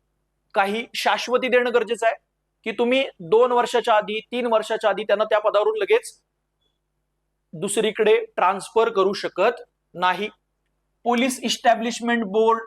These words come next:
वगैरे सारखे प्रकार स्थापन करणं, जेणेकरून हे इस्टॅब्लिशमेंट बोर्ड काय करेल?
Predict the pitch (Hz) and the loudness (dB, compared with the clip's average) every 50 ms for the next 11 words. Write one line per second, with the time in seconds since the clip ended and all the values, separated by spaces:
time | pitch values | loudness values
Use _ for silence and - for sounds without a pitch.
0 | - - 185 202 202 226 226 226 226 202 202 - 226 - - 202 - 214 214 214 | -8 -4 -2 0 2 2 2 4 2 2 2 0 -2 0 0 -2 2 2 0 0
1 | - - 214 190 196 220 202 208 - 214 202 196 214 254 - _ _ _ _ - | 0 0 -2 0 0 -2 -4 -2 -2 -2 -2 0 -4 -4 -6 _ _ _ _ -20
2 | 147 135 196 226 262 330 320 - 254 208 208 233 - - _ _ _ _ _ _ | -2 0 2 2 2 2 0 0 2 2 2 0 0 -6 _ _ _ _ _ _
3 | _ - 285 262 262 254 - 285 262 247 262 269 - 285 277 277 285 277 269 254 | _ -2 0 0 0 0 0 -2 -2 -2 -4 -6 0 0 0 2 2 0 0 2
4 | - 269 247 254 - 254 233 254 | 2 2 2 4 4 4 2 2